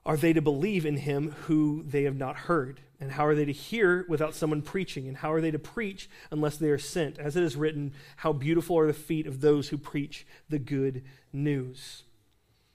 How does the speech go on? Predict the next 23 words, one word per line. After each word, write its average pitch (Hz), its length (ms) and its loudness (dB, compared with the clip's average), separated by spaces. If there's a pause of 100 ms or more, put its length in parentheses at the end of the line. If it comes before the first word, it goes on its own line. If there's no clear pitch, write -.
(540)
At 151 80 -6
some 196 220 -2
point, 170 180 -2
we 165 60 0
have 147 60 -4
to 147 60 -4
stop 151 280 -2
worrying 151 320 0
about 147 240 -4
social 147 420 -2
awkwardness 131 680 -6 (120)
and 135 280 -10 (600)
tell 139 300 -4
people 131 380 -8
about 135 240 -14
Jesus. 160 340 -18 (1300)
And 156 100 -4
I'm 185 80 -2
not 196 160 -4
saying 170 540 -4
to, 151 220 -4
to 151 140 -12
share 170 600 -4